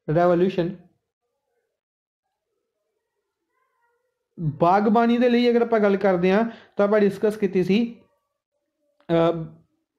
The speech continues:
ਅ, ਬਾਗਬਾਨੀ ਦੇ ਲਈ ਆਪਾਂ ਨੇ ਡਿਸਕਸ ਕੀਤੀ ਸੀ ਗੋਲਡਨ, ਗੋਲਡਨ ਰੈਵੋਲੂਸ਼ਨ। ਨੈਕਸਟ ਹੈ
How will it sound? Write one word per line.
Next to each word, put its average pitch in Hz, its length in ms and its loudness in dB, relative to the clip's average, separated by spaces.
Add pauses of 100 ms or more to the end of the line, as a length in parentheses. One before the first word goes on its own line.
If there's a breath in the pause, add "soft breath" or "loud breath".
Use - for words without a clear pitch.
(500)
ਅ, 160 260 2
ਬਾਗਬਾਨੀ 180 580 2
ਦੇ 196 100 2
ਲਈ 196 120 2
ਆਪਾਂ 190 160 0
ਨੇ 185 100 2
ਡਿਸਕਸ 175 360 -2
ਕੀਤੀ 165 260 -2
ਸੀ 190 340 0
ਗੋਲਡਨ, 185 380 2 (580 soft breath)
ਗੋਲਡਨ 240 380 2
ਰੈਵੋਲੂਸ਼ਨ। 127 500 -2 (3250)
ਨੈਕਸਟ 202 280 0
ਹੈ 190 160 0